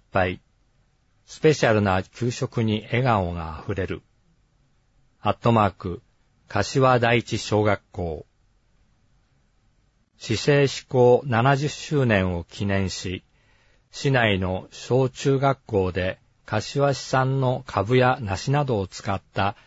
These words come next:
特別給食を提供しました。小学校を訪問した市長は、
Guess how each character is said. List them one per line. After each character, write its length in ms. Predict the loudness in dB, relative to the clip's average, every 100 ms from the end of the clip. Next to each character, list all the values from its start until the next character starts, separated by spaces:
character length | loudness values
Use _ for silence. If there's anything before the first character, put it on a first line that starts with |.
| _
特 240 | -10 -4 -2
別 260 | -2 -6
給 220 | -6 -4 -2
食 380 | -4 -6 -6
を 140 | -6 -6
提 260 | -4 -4
供 220 | 0 -2 -2
し 180 | -4
ま 140 | -4 -4
し 100 | -6
た。 200 | -10 -12 _ _ _ _ _ _ _ _ -6
小 260 | 2 4
学 220 | 4 2
校 240 | 2 2 2
を 20 |
訪 280 | 0 -2 0
問 220 | 2 0
し 120 | -2
た 160 | -2 -2
市 160 | -4 -2
長 240 | 0 2
は、 220 | 0 -4